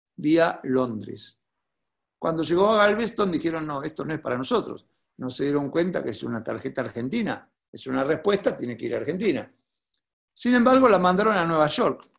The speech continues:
Acá está la recepción de Nueva York en mayo cuatro, con, eh, es el matasello que vimos el otro día de Paydoll.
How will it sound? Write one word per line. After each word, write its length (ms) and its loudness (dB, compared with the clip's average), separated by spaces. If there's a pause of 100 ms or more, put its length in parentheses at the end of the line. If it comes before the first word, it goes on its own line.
(380)
Acá 520 2
está 240 0
la 120 4
recepción 460 -4
de 80 -4
Nueva 200 0
York 280 0
en 60 0
mayo 380 -2
cuatro, 580 -2 (680)
con, 460 2
eh, 640 -2
es 160 0
el 500 -4
matasello 520 -2
que 80 2
vimos 280 0
el 100 -4
otro 220 -4
día 360 2 (320)
de 220 2
Paydoll. 640 2